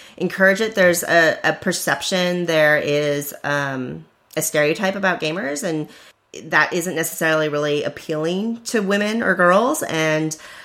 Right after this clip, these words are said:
um, I would say also, and I mean, I don't wanna get really heavy or dark here, but I mean, I would say that there are, that some of the culture itself is not very welcoming or open to girls or women when they try to approach it, when there is interest. And that's why I was talking about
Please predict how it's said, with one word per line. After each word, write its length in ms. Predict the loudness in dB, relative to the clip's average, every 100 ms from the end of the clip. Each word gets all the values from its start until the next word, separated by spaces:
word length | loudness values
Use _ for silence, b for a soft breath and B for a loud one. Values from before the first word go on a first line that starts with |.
| B B
um, 340 | 2 4 4 2
I 100 | 2
would 180 | 4 2
say 360 | 2 2 4 2
also, 340 | 0 2 2
and 140 | 2
I 20 | 2
mean, 240 | 2 2
I 100 | 2
don't 140 | 2
wanna 240 | 4 4 2
get 300 | 2 0 2
really 260 | 2 2
heavy 340 | 2 0 0 2
or 60 |
dark 320 | 2 2 2 0
here, 180 | 0
but 200 | 2 0
I 60 | 0
mean, 120 | 0
I 60 | 2
would 160 | 0
say 160 | 0 -2
that 160 | -2 2
there 120 | 4
are, 300 | 6 4 2 -8 -14 -16 -20 -20 -18 -18 -18 -18
that 260 | -6 -2 0
some 220 | 0 -2
of 60 | 0
the 80 | -2
culture 360 | -2 0 2
itself 360 | 0 2 0 0
is 160 | -2 2
not 220 | 2 2
very 160 | 0
welcoming 580 | 2 4 4 2 -2 -2
or 260 | 0 0 2
open 460 | -2 0 0 -2
to 140 | -2 -2
girls 360 | 2 4 4
or 120 | 0 -2
women 440 | 0 0 0 0
when 140 | 0
they 120 | 0 -2
try 240 | 0 0
to 80 | 2
approach 340 | 0 -2 -4
it, 80 | -4
when 140 | -4 0
there 140 | 0
is 260 | 2 0 0
interest. 360 | -4 -4 -6
And 80 | -2
that's 140 | -2
why 140 | 0 2
I 20 |
was 100 | 2
talking 240 | 0 -2 0
about 220 | -2